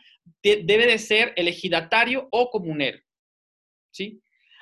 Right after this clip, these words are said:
A diferencia de la materia penal, de la suplencia que opera en materia penal, aquí no se va a exigir que sea un, alguna de las partes en el juicio.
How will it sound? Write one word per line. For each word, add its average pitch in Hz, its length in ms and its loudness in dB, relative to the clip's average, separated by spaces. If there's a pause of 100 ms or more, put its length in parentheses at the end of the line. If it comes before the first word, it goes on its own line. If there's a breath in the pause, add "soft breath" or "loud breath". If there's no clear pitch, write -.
(120 soft breath)
A 240 160 2
diferencia 277 440 0
de 370 80 0
la 302 80 0
materia 226 400 -2
penal, 196 500 -2
de 170 120 -4
la 170 80 0
suplencia 202 500 -4
que 214 320 0
opera 180 320 0
en 220 60 -4
materia 185 360 -4
penal, 170 460 -6
aquí 277 800 -2
no 214 220 -2
se 294 140 -2
va 277 80 2
a - 20 4
exigir 254 640 -4
que 196 140 2
sea 220 460 2 (100)
un, 208 340 -2
alguna 185 280 -2
de 214 80 2
las 196 140 0
partes 180 320 -2
en 185 60 -4
el 180 120 -6
juicio. - 280 -10